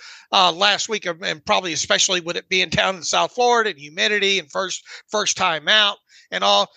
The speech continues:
maybe it was just, uh, a, a little bit related.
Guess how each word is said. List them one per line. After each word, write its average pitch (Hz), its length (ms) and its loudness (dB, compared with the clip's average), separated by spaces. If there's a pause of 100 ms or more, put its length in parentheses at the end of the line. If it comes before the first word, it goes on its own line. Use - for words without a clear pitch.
(140)
maybe 190 340 0
it 190 60 -2
was 180 140 -6
just, 196 400 -4
uh, 190 540 0
a, 180 60 0
a - 20 -2
little 196 260 -4
bit 202 220 -4 (400)
related. 190 720 2